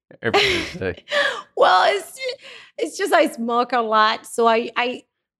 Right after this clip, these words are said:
Speaker 2: sometimes I smoke and eat. I know it sounds crazy, but they do a lot of pairing with, uh, with steak, cigar. Oh my God, that's amazing. Having a piece of ribeye or fillet or whatever. You need to find what, you know, make your palate happy, you know?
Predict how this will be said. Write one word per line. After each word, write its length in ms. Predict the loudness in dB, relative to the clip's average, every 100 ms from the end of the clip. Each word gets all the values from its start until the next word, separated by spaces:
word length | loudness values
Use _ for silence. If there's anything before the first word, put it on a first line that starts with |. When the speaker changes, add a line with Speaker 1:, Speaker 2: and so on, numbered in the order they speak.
| _ -8
Speaker 2:
sometimes 480 | 0 2 4 4
I 140 | 4 2
smoke 420 | 0 4 4 4
and 140 | -2 -2
eat. 380 | 2 4 2 0 _ 0
I 100 | 2
know 140 | 4
it 100 | 4
sounds 240 | 4 2 2
crazy, 340 | 0 2 0
but 140 | 2
they 140 | 2 4
do 160 | 4
a 40 | 6
lot 200 | 6 4
of 100 | 2
pairing 560 | 0 0 0 -4 -8 -14 _ -8
with, 340 | 0 0 0
uh, 500 | -2 0 0 -2 -4
with 160 | -6 -8
steak, 540 | -6 2 2 2 -4 -18 _ -20
cigar. 460 | -6 -2 4 6 6
Oh 80 | 4
my 160 | 2
God, 240 | 2 0 0
that's 120 | -4
amazing. 520 | -4 -4 -4 -6 -2
Having 320 | 0 0 -2
a 20 |
piece 240 | -2 -2 0
of 140 | 0 -2 -4
ribeye 640 | -2 2 4 6 6 4
or 300 | 4 2 0 -8 _ _ _ _
fillet 520 | 0 4 6 6 4
or 240 | 2 -2
whatever. 760 | -2 0 2 0 2 2 2 -2 _
You 120 | 2
need 180 | 2 2
to 60 | -4
find 480 | 0 2 4 2 2
what, 200 | 0 _ -20 -6
you 160 | -2 0
know, 180 | 0
make 320 | 0 0 0 0
your 120 | -4
palate 420 | 0 0 0 -2
happy, 360 | -2 -2 -4 -6
you 180 | -4
know? 300 | -4 -6 -6